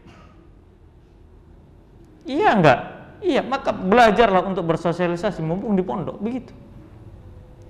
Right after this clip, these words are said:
Maka pertemanan, kembali lagi kita ingatkan, pertemanan itu berpengaruh kepada kita. Jiwa kita, agama kita.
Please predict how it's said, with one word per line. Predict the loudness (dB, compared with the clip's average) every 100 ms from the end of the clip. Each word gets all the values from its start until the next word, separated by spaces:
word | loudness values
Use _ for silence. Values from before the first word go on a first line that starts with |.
| -20 -16
Maka | -8 0 2
pertemanan, | 4 6 6 4 2 -2 -10 -4
kembali | 0 4 4 6
lagi | 4 4 2
kita | -4
ingatkan, | -2 0 -2 -2 -4
pertemanan | -2 -2 0 0 0
itu | -2
berpengaruh | 0 0 0 0 0
kepada | -2 -2 -2
kita. | -4 -10 -12 -14 -20 -20 -18 -18 -18 -20 -20 -20 -20 -14 -4
Jiwa | 4 6 8 6
kita, | 4 4
agama | 4 4 2 2
kita. | -4 -12